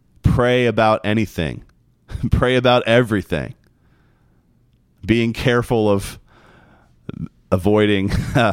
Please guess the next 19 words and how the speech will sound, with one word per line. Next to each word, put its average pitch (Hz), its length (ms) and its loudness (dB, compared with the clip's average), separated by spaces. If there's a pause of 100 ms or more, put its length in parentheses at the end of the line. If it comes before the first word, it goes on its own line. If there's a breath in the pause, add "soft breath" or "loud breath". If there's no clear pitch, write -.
(920 loud breath)
well, 101 200 0
really 107 260 2
nothing 95 440 -2 (200)
in 80 180 -4
prayer, 76 440 -4 (680)
because 101 280 0
we 117 140 0
can 120 100 0
pray 131 240 2
about 127 400 0
anything. 127 520 -2 (4000)
But 90 220 -2
those 101 260 0
prayers 107 540 0
have 131 400 -2
to - 120 -4
be 113 180 -2
accompanied 101 540 -2
by 85 400 -4